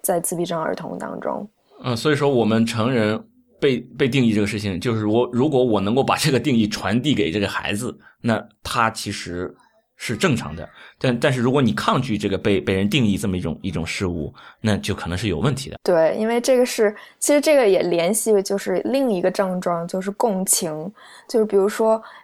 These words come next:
Speaker 1: 呃，妈妈在外面看到天空上有个飞机，妈妈拿手指着说：“看，大飞机。”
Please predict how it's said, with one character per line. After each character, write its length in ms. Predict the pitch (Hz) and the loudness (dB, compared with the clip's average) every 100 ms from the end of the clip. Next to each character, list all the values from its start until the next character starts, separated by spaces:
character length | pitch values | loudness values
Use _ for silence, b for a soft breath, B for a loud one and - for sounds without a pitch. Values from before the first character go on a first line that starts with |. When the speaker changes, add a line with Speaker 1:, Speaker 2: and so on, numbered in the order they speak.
| - | -2
Speaker 1:
呃， 300 | 196 180 175 | 0 2 0
妈 240 | 180 208 | 0 0
妈 160 | 214 214 | 0 0
在 160 | 202 202 | 2 2
外 160 | 202 | 0
面 180 | 190 190 | -2 -4
看 220 | 202 220 | -4 -2
到 260 | 196 180 190 | -2 0 -2
天 240 | - 214 | -2 -2
空 160 | 214 220 | 0 -2
上 120 | 196 | -2
有 60 | 170 | -2
个 100 | 175 | -4
飞 200 | 175 208 | -2 -4
机， 160 | 214 | -2
妈 200 | 208 208 | -2 0
妈 80 | 208 | 0
拿 160 | 190 185 | 0 -2
手 240 | 190 180 | 0 0
指 200 | 208 - - | 0 -2 -2
着 120 | 160 | -2
说 220 | - 196 | 0 0
：“看， 380 | - - 262 214 | 0 -4 -2 0
大 140 | 226 | 0
飞 200 | 226 254 254 | 0 0 0
机。” 360 | - 254 277 | 0 0 0